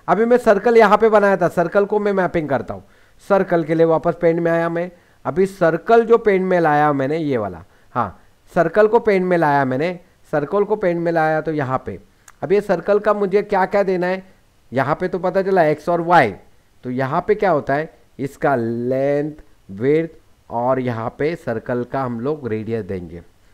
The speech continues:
मतलब कितना है, उसके बाद उसका रेडियस कैसे निकालेंगे रेडियस। और ये सबसे पहले इसके सेंटर में आ जाओ, कहाँ पे, सेंटर में आ जाओ, सेंटर में आ गए। ये क्या दिया हुआ है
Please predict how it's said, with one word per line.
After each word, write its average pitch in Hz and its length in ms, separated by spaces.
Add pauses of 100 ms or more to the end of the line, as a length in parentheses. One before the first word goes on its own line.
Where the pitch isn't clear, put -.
(120)
मतलब 143 280
कितना 151 480
है, 160 320 (260)
उसके 131 240
बाद 139 120
उसका 170 240
रेडियस 101 420 (160)
कैसे 180 280
निकालेंगे 165 520
रेडियस। 147 360
और 131 140
ये 110 140 (380)
सबसे 196 340
पहले 165 320 (240)
इसके 170 240
सेंटर 165 400
में 160 140
आ 135 80
जाओ, 101 240
कहाँ 143 240
पे, 185 180
सेंटर 190 640
में 170 120
आ 147 120
जाओ, 104 260 (540)
सेंटर 170 400
में 196 120
आ 196 100
गए। 202 180 (540)
ये 165 160
क्या 190 160
दिया 185 200
हुआ 185 140
है 190 200